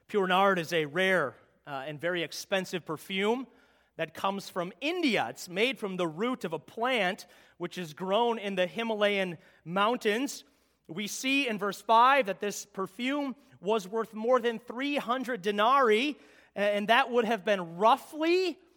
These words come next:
a year's wages. One denarii was about, was, or one denarius, I should say, was about one day's wage. And so, and so this perfume, it's, it's, it's pushing, you know, being worth a year's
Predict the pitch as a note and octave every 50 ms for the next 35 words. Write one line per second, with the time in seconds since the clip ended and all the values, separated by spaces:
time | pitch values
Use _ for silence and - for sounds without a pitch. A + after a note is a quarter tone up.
0 | _ _ _ _ _ - F3+ F3+ F#3 F3+ G#3 A3 A#3 G#3 E3 E3+ E3+ F3 E3+ D#3
1 | C#3 - A2 G2 - - C#3 E3 F3+ F3+ F3+ D#3+ E3 F3+ G3+ G#3+ G#3+ G#3+ G#3+ G3
2 | D#3+ C#3+ C#3+ D#3 D3+ D3 C#3+ C3+ - - _ _ _ _ _ - - D3+ C#3+ C#3+
3 | - D3 C3+ C3 C3 E3 E3 D3 D3 C#3+ D3 D#3 D3+ C#3 C3 B2 - C#3+ C3 -
4 | - C3+ - - D3+ D3+ E3 D#3+ D3 C#3+ C3+ - - D#3+ C#3 D3+ D3 C#3+ C#3 -
5 | - - C3 C3+ D#3+ E3+ E3 D3+ D#3 E3 F#3 F#3 C#3+ D3+ D#3 D#3 E3 F#3 G#3 A3
6 | G#3 F3+ D#3+ - G#3 F#3+ F#3 F3+ - - - _ _ - G3+ G3+ - - G#3+ G#3
7 | G3 C#4 C4 - - - C#4+ B3+ - - B3+ B3+ C#4 D4 C4+ B3 - - - -
8 | A3+ A3+ - - - - - _ - _ _ _ _ _ _ _ _ _ _ _
9 | - B3 B3+ - - - D4 D4+ D4 - D4+ C4 A#3+ A3 F#3 - - G#3+ G#3+ A3
10 | A3 A3 A3 G#3 E3+ D#3+ A3+ A#3 A3+ G#3+ G3+ A#3+ B3+ B3 - - - - A3 G3+
11 | G3 F#3 A#3 C4+ C#4 C#4+ C4+ G#3+ - - -